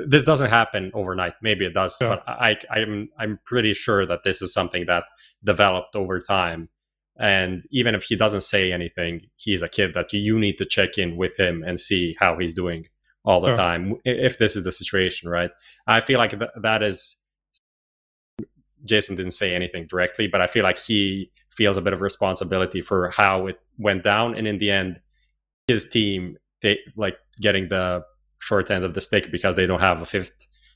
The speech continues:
Speaker 1: They are playing with a stand-in. They're losing their points or whatever for the R M R. They actually didn't qualify because they were in the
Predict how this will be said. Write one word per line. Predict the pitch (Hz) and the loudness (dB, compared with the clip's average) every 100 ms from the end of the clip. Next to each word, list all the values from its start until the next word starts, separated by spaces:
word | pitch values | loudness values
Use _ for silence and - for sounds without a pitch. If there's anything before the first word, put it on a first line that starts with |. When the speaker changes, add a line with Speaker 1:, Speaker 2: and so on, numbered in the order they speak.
| _ _ - | _ _ 0
Speaker 1:
They | 90 87 | 2 2
are | 87 | -2
playing | - 98 90 | 0 0 0
with | 90 | -4
a | |
stand-in. | - 107 101 101 104 101 | 0 2 2 2 0 0
They're | 90 90 | -2 0
losing | 92 95 92 87 | 0 -4 -4 -4
their | 90 90 | -2 -2
points | - 95 92 87 - 95 | -2 -2 -2 -4 -6 -2
or | 90 90 87 | -2 -2 0
whatever | 92 90 87 | 2 2 2
for | 85 98 | 0 -4
the | 90 95 | -2 0
R | 92 | 2
M | 92 | 2
R. | 92 92 92 - - - | 4 4 2 -2 -10 4
They | 104 | 6
actually | 104 - | 6 2
didn't | 95 98 | -4 -4
qualify | - 101 90 90 | -2 0 0 -4
because | 82 - 87 | -6 -6 -2
they | 90 | -2
were | 87 87 | -2 -4
in | 85 | -6
the | 85 87 87 | -6 -6 -6